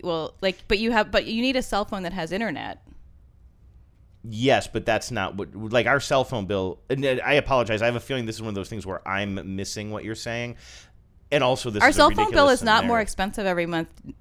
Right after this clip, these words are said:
Speaker 1: because we make, whether or not we make long, lot of calls.
Speaker 2: No, but if we didn't make any calls at all, we would not have to pay for our cell service.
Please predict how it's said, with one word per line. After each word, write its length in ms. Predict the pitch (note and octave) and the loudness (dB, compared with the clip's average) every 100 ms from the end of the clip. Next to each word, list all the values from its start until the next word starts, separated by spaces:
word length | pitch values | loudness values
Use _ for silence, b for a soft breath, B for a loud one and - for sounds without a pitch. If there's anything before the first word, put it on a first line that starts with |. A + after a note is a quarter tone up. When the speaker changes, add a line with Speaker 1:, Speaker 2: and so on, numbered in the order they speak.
| - | -10
Speaker 1:
because 320 | F#3 - F#3 | -6 -2 -2
we 100 | F3 E3 | -2 0
make, 340 | D#3+ D#3+ - | 0 -2 -8
whether 260 | F3 E3+ E3+ | -2 0 0
or 200 | E3+ - | -2 -4
not 200 | E3 - | -4 -4
we 80 | E3+ | -4
make 240 | D#3+ D#3 | -4 -4
long, 280 | D3+ C#3+ C#3 - | -6 -6 -8 -8
lot 180 | D#3+ D3 | -6 -6
of 100 | - | -4
calls. 420 | D#3 C3 - D3+ | -4 -4 -4 0
Speaker 2:
No, 220 | E3+ F3 | 4 4
but 100 | D3 | 2
if 120 | C#3 | 0
we 120 | D#3+ | 0
didn't 200 | F#3 E3+ | 0 0
make 200 | D3 B2 - | -2 -4 -2
any 260 | D#3+ D#3+ | -2 -2
calls 400 | - C#3 A#2 A2 | -2 0 0 0
at 100 | G#2+ | 0
all, 640 | G2 F3 A#2+ E2+ E2 D#2 - | 4 6 6 4 0 -4 -10
we 760 | G#2+ A#2+ B2 A#2 A2+ A2 A2 G2 G2 | -4 0 2 2 0 0 -2 -6 -12
would 260 | G2+ A2+ A2 | -6 -2 0
not 220 | A2+ G2+ | 0 0
have 160 | A2 - | -4 -4
to 80 | G#2+ | -4
pay 240 | A2+ G2 | -2 -2
for 240 | - G#2 | -2 0
our 240 | F2+ F2 D#2 | 0 0 -2
cell 240 | - F3 | 0 0
service. 540 | - D2+ G1+ B1 - | -2 -8 -12 -16 -18